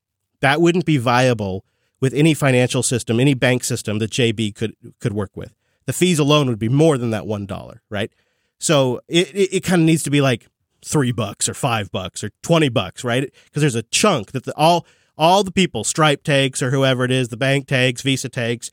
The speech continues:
everybody gets a cut with that. But with the Lightning Network, it's stupid low fees, especially people participating in the Podcast Index Network. The channel fees are really low. So people can send us a few cents, or people can send us fifty bucks.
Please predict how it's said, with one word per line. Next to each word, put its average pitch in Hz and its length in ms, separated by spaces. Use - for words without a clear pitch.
everybody 185 420
gets 156 180
a 135 60
cut 131 200
with 101 140
that. - 160
But 123 80
with 120 120
the 117 80
Lightning 175 320
Network, 117 400
it's 143 180
stupid 180 460
low 113 140
fees, 95 260
especially 196 420
people 175 280
participating 143 600
in 117 60
the 110 80
Podcast 123 560
Index 104 360
Network. 82 280
The 110 60
channel 160 280
fees 135 200
are 123 60
really 120 300
low. 110 280
So - 120
people 190 260
can 165 160
send 147 200
us 127 120
a 110 40
few 120 200
cents, 143 500
or 208 220
people 214 280
can 214 140
send 214 180
us - 100
fifty 202 240
bucks. 202 420